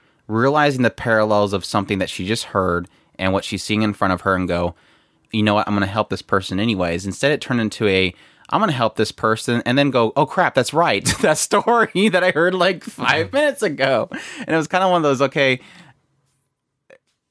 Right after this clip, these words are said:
bless your heart, <laughs> girl, I guess. A little bit, a little bit airhead sometimes, but yeah, it did kinda get dark, but yeah, having, having that kind of help, uh, I guess, continue this whole, uh,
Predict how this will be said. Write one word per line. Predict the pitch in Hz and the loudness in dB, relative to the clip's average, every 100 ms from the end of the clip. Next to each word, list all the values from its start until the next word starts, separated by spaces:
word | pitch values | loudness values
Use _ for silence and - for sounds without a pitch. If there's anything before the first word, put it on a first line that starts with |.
| _ _ _ _ | _ _ _ _
bless | 165 165 - | -2 0 2
your | 160 | 0
heart, | - - 160 180 | 0 0 0 0
<laughs> | - - | -2 0
girl, | 220 226 269 269 - | 0 0 -2 0 2
I | 226 | 0
guess. | - - 214 226 - - - - - - - _ - - - 339 - | 0 -2 2 0 0 -4 -10 -10 -14 -14 -14 _ -20 -16 -4 -4 -2
A | 139 | 0
little | 165 233 220 196 | 2 4 4 2
bit, | 185 180 - - - - | 2 0 0 -14 -20 -4
a | |
little | 202 196 | 0 2
bit | 175 | 4
airhead | 156 165 156 151 | 4 4 2 2
sometimes, | 156 143 151 135 131 139 - | 2 2 2 4 4 2 0
but | 131 120 - - - | 0 0 -2 -16 -2
yeah, | 175 180 | 2 4
it | 190 | 2
did | 220 | 0
kinda | 277 247 | 0 0
get | 151 | 0
dark, | 156 143 143 | 2 0 0
but | 123 113 _ - | -2 -2 _ -2
yeah, | 131 127 | 0 2
having, | 139 151 135 113 - | 0 2 0 0 -4
having | 123 123 120 | -4 0 2
that | 107 - | 0 0
kind | 98 | -2
of | 92 | -2
help, | 101 90 - _ _ _ _ _ - | 0 -2 -2 _ _ _ _ _ -8
uh, | 87 76 60 - | -4 -4 -6 -6
I | |
guess, | 104 104 - - | -2 -2 -2 -12
continue | - 104 95 107 104 95 | -6 -6 -4 0 0 0
this | 92 | -4
whole, | - 95 92 90 - - _ _ _ _ 98 | 0 2 4 0 -6 -20 _ _ _ _ -6
uh, | 85 78 | -4 -4